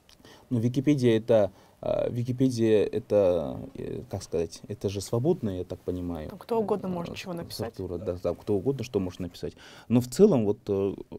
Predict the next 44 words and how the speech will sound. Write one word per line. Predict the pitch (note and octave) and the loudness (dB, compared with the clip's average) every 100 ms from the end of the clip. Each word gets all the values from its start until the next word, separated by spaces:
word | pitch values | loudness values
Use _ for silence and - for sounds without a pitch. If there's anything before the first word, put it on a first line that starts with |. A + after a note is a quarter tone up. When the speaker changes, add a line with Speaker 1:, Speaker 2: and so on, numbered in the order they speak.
| - | -16
Speaker 1:
один | - G#2 G#2 G2 | -8 -4 -2 -2
раз | F#2+ G#2 | -4 -4
у | |
нас | G2 | -6
была | G2+ G2 F2+ | -4 -4 -4
вот | F2 | -6
беседа | G#2+ G2 G2 F2 | -8 -6 -4 -4
с | |
главой | F2+ F#2+ F#2 | -6 -4 -2
государства, | F#2+ G2+ D3 C#3+ | -2 -2 -4 -2
и | |
он | F#2+ | -4
сказал: | F#2 G2+ F#2+ | -4 -4 -2
"Вот | F#2 A2+ - | 0 0 2
вы | B2+ | 6
оппозиция, | B2 A2 G#2 A#2 B2 G#2 - | 6 4 0 -2 -2 -2 -2
то | C#3 C3 | 2 0
все". | B2 B2+ | 0 -4
Я | A#2 B2 | -2 0
сказал: | - C#3 A#2 | 0 0 2
"Ну, | C#3 | 2
мы | E3 | 4
не | E3+ E3 | 4 4
оппозиция | D#3+ E3 A#3+ - - | 2 2 2 -2 0
в | G#2 | 0
том | - B2 | 4 4
плане, | A2 A2 G2+ | 4 2 2
что | - F#2+ | -2 -2
вот | G2 - | -2 -4
мы | G2+ F#2 - - | -6 -6 -10 2
непримиримая | B2+ C#3 D3 C#3+ C#3+ C#3+ C#3+ A2+ G2+ | 4 4 4 6 6 6 4 2 -2
такая, | - - G2+ | -6 -6 -4
да, | C3 E3+ | -4 -6
оппози-, | A2+ G#2 | -4 0
нет. | B2+ C#3+ - - - - | 0 0 -4 -20 -20 -4
Вот | B2+ B2+ | -2 0
то, | - | 0
что | C#3+ - | 0 4
есть | C#3+ C#3 - | 4 4 0
хо-, | C3+ | -4
что-то | C3+ C#3 C#3 | -2 -2 -2
хорошее, | C3+ D#3+ G#3 F#2+ | 2 2 2 0
мы | G2 F#2 - - | -2 -4 -8 -8
поддерживаем, | F#2+ G2+ A2+ B2+ B2+ A#2+ A#2+ | -8 -2 -2 -2 -4 -4 -6